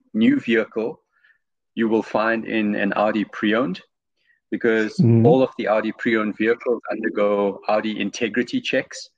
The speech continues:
Speaker 1: So we ensure that the vehicles are not involved in accidents, that they aren't, um, stolen and recovered vehicles. Um, and through our Audi Freeway plan, we can assure customers that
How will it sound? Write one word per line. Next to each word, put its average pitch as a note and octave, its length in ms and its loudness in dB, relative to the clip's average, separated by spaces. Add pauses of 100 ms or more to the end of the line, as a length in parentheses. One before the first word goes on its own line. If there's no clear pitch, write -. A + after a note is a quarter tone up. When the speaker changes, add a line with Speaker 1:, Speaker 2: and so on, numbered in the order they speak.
(360)
Speaker 1:
So A2+ 120 -2
we A2+ 160 0
ensure A2+ 320 -2
that G#2+ 220 -4
the G#2+ 160 -2
vehicles G#2+ 440 -4
are G#2 60 -2
not G2+ 140 0
involved G2 340 -2
in G2+ 100 0
accidents, A#2+ 720 -4
that - 160 -2
they G2 120 -2
aren't, G2 460 -2 (440)
um, G2+ 240 -2
stolen A2 440 0
and G2 120 -6
recovered B2 500 -2
vehicles. A2 920 -2 (140)
Um, G2 400 0 (400)
and G#2+ 160 -2
through B2 220 4
our G#2+ 180 4
Audi A#2 260 2
Freeway C#3+ 460 -2
plan, F#2+ 560 -8 (140)
we A2 160 -2
can G#2+ 440 -4 (140)
assure A#2+ 560 4 (300)
customers G2+ 640 -4
that G2+ 220 0